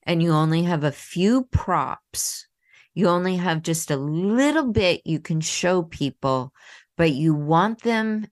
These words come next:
engaged. You want them curious. You want them disturbed. You want them excited. You want them to feel something other than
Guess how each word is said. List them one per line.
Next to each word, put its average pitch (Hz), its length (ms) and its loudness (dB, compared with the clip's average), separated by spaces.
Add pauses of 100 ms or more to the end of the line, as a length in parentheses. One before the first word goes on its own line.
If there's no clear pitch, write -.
(160)
engaged. 160 880 0
You 160 120 2
want 180 240 0
them 139 260 -8
curious. 220 720 0
You 170 120 -2
want 165 260 -2
them 139 240 -10 (500)
disturbed. 208 1040 2
You 170 140 2
want 175 260 0
them 139 180 -4
excited. 240 920 0 (340)
You 220 140 2
want 247 280 2
them 208 180 -2
to 185 80 0
feel 240 480 -2
something 233 680 -2 (200)
other 254 400 2
than 185 600 0